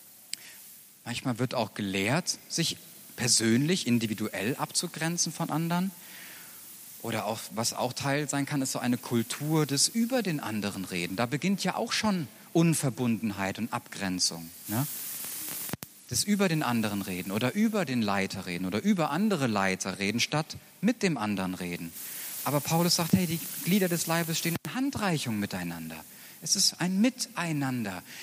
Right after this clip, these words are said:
egal ob lokal oder global, es geht nur zusammen.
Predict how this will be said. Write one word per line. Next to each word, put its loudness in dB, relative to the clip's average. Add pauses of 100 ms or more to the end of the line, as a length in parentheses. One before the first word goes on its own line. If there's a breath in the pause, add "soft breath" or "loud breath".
egal 0
ob -2
lokal 2
oder 0
global, 2
es 2 (360)
geht -6
nur 0 (380 loud breath)
zusammen. -2